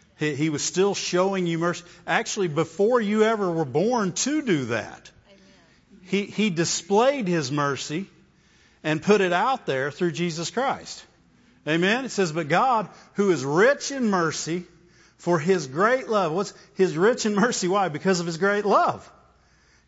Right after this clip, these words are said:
Speaker 1: Because when you got that much love, mercy is born out of love. So when you're full of the love of God, mercy will come forth.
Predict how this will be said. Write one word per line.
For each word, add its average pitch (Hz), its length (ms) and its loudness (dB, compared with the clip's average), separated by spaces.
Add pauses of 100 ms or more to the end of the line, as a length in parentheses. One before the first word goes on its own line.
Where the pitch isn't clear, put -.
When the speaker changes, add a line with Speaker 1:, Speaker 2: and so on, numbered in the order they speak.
(120)
Speaker 1:
Because 180 240 0
when 190 120 4
you 285 120 4
got 277 140 4
that 233 120 2
much 202 220 0
love, 233 480 2
mercy 214 560 -2 (260)
is 196 300 4 (200)
born 233 440 4
out 254 200 2
of 175 140 -2
love. 120 380 -6 (1000)
So 202 300 2
when 196 240 0
you're 196 140 4
full 285 340 2
of 180 120 0
the 165 80 0
love 302 360 2
of 160 140 -4
God, 143 400 0 (300)
mercy 208 500 0
will 190 240 4
come 220 260 -4
forth. - 520 -6